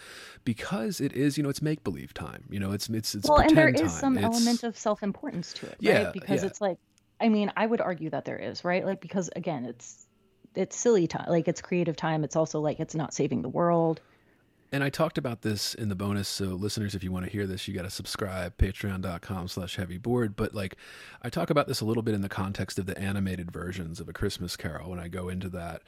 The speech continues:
Speaker 1: And it just, like, there is something silly about story creation 'cause it's make-believe. We're making it up. It's pretend. It's this kind of, there's a little whimsy to it.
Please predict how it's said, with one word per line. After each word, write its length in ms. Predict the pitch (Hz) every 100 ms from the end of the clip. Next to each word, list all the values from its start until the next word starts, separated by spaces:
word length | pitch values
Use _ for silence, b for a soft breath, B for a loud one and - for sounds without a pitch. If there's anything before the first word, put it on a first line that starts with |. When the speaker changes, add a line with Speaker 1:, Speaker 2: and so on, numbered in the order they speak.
| B B B B
Speaker 1:
And 140 | 131 139
it 100 | 139
just, 280 | 147 - - - -
like, 200 | 120 -
there 220 | 117 113 113
is 280 | 123 127
something 460 | - - 110 107 98
silly 540 | - - 139 107 92 -
about 380 | 95 92 - -
story 300 | - 151 -
creation 420 | 110 90 - 90
'cause 160 | -
it's 140 | 104 -
make-believe. 500 | 113 107 95 80 -
We're 80 | 95
making 300 | 98 104 107
it 100 | 98
up. 180 | -
It's 120 | 80 -
pretend. 560 | 92 - 107 82 -
It's 160 | 92 -
this 220 | 95 -
kind 320 | - 101 98
of, 320 | 95 90 90 - B B B B -
there's 180 | 107
a 40 | 101
little 280 | 98 107 101
whimsy 540 | 98 101 104 92 85
to 300 | - 98 85
it. 120 | 78